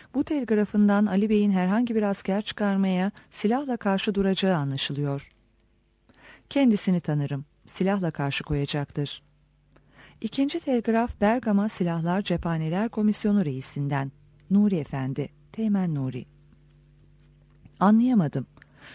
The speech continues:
Komisyon başkanının rütbesi teğmen mi?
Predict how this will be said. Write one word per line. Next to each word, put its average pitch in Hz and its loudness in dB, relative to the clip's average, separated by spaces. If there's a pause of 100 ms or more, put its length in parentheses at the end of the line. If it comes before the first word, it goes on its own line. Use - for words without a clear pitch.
(120)
Komisyon 196 4
başkanının 202 2
rütbesi 185 -2
teğmen 190 0
mi? 147 0